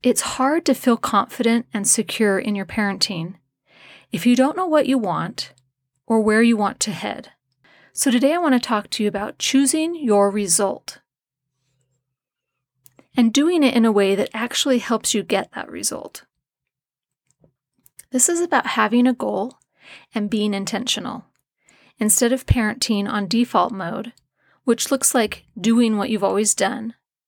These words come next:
which may or may not be giving you the result you want. If you aren't intentional about the results that you want in your parenting, it's really easy to fall into fear-based or reactionary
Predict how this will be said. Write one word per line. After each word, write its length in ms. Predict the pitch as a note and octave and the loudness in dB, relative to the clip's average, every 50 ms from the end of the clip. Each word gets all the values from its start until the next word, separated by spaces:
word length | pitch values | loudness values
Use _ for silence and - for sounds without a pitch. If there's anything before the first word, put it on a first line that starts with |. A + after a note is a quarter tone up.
| _ _ _ _ _ _ _ _ | _ _ _ _ _ _ _ _
which 280 | C4 B3+ B3 - - | 0 2 2 2 0
may 400 | - D4+ D4+ C4+ A3+ G#3+ G#3+ A#3 | 2 2 4 4 4 4 2 0
or 220 | - - A#3 B3 C#4 | 0 2 2 4 4
may 200 | C4+ A#3+ A3 G#3+ | 4 4 4 4
not 360 | G#3+ A#3+ A#3+ G#3+ G#3 - - | 4 2 2 2 0 -2 -4
be 100 | - A3 | -6 -2
giving 320 | - A3 G#3 F3+ G3+ G3 | 0 0 0 0 -2 -4
you 100 | G3 F#3+ | -6 -8
the 120 | F3+ E3 G3+ | -8 -10 -8
result 340 | A3 G3 - A3 F#3 - - | -6 -4 -4 -4 -4 -4 -6
you 140 | - G#3 | -10 -10
want. 420 | G#3 - - - - - - - - _ _ _ _ _ _ _ _ _ _ _ _ _ _ _ _ _ _ _ _ _ _ _ - | -10 -8 -10 -10 -10 -12 -16 -18 -18 _ _ _ _ _ _ _ _ _ _ _ _ _ _ _ _ _ _ _ _ _ _ _ -6
If 140 | B3 - A#3+ | -2 2 2
you 100 | B3+ C4+ | 4 4
aren't 180 | D4 D#4+ - | 2 2 2
intentional 920 | C#4 C4 A#3+ - - B3 A#3 A3 - - - A3 G3 F#3+ F#3 F#3 F#3 G3 _ _ - | 0 0 2 2 0 0 0 0 0 0 0 0 0 -2 -6 -8 -10 -12 _ _ -10
about 260 | - D#3+ G#3 G3 - | -4 0 0 0 0
the 60 | - | -2
results 420 | G#3 G#3+ G3+ - G#3+ F#3+ - - - | -2 -2 0 0 -2 -2 -2 -4 -4
that 120 | - - | -4 -4
you 80 | G3 G3+ | -4 -2
want 200 | G#3 G3+ G3+ - | 0 -2 -2 -2
in 40 | G#3+ | -4
your 100 | F#3+ F#3+ | -6 -6
parenting, 720 | - - A3+ A3 G#3+ - - - A3+ F#3 - - G3+ - _ _ _ _ _ _ _ - _ _ _ _ | -4 0 0 2 0 0 -2 -4 -4 -4 -4 -4 -6 -8 _ _ _ _ _ _ _ -20 _ _ _ _
it's 240 | - A3+ - - A3+ | -2 0 0 -2 -2
really 340 | G#3+ G#3 B3 B3+ B3+ C#4 C#4 | 0 2 2 2 4 2 2
easy 400 | - A#3 G#3+ G3 - A#3 G#3 G3+ | 2 2 2 4 4 2 0 0
to 140 | - A3 | -2 -6
fall 340 | - - - G3+ F#3+ F#3 F#3+ | -4 0 2 4 4 4 4
into 320 | - - G3 F#3+ - G#3+ F#3+ | 2 0 -2 -2 -2 -4 -4
fear-based 880 | - - - A3 G#3 G#3 G3+ G3+ F#3+ F#3 F#3 F#3+ - - - - - - _ _ - - - - _ _ - | -4 -2 0 2 2 2 2 2 2 2 2 2 2 0 0 -2 -4 -10 _ _ -20 -20 -20 -20 _ _ 0
or 160 | A3 G#3 G3+ | 2 2 4
reactionary 1040 | G3 G#3+ G#3+ G#3+ F#3 F#3 - - - - - G3+ G3+ G3 F#3 F#3 F#3 F#3 F3+ F3+ F3+ | 4 4 4 4 2 0 0 0 0 0 2 2 0 0 0 0 -2 -2 -4 -6 -8